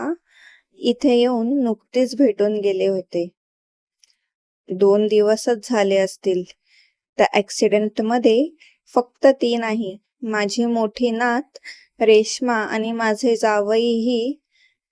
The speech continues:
त्यात." मोठी आई पुढे बोलू शकल्या नाही. त्यांचा आवाज पूर्णपणे बुजून गेला. "नजर लागली ग माझ्या हसत्या खेळत्या घराला. किती आनंदी होते सगळे."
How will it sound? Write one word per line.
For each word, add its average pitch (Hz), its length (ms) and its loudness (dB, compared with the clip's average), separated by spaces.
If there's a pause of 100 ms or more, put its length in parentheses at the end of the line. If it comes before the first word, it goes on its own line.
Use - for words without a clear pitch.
(160)
त्यात." 226 400 -2 (1200)
मोठी 214 400 0
आई 226 420 2 (140)
पुढे 214 240 2
बोलू 214 380 2
शकल्या 196 440 -2
नाही. 185 340 -4 (480)
त्यांचा 214 380 2
आवाज 233 560 0 (100)
पूर्णपणे 220 800 2 (460)
बुजून 226 540 2
गेला. 170 340 0 (600)
"नजर 202 420 2
लागली 196 460 0
ग 208 160 2
माझ्या 208 300 0
हसत्या 208 420 -4
खेळत्या 196 360 0
घराला. 175 480 0 (580)
किती 254 200 -2
आनंदी 214 520 0
होते 240 300 2
सगळे." 190 460 0